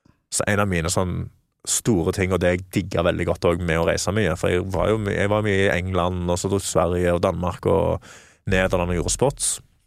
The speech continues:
var å finne hvordan kan jeg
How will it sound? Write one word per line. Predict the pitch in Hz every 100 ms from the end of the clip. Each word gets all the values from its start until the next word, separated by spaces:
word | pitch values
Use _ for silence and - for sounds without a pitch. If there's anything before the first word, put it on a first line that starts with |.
| -
var | 87 87 92
å | 104
finne | - 92 78 80 87 - _ _ _ _ _ _ _ _ _ -
hvordan | 123 -
kan | 120 101
jeg | 95